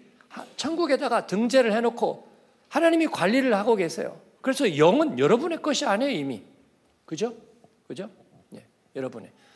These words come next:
하나님이 여러분 호적 빼가지고 딱 갖고 있다고요.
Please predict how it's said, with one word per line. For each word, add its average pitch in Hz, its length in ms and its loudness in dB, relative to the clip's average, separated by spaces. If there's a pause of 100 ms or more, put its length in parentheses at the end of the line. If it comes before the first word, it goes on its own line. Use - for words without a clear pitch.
(160)
하나님이 262 560 2 (180)
여러분 220 480 2 (220)
호적 277 320 0
빼가지고 240 540 2
딱 262 440 0
갖고 214 300 -4
있다고요. 170 460 -2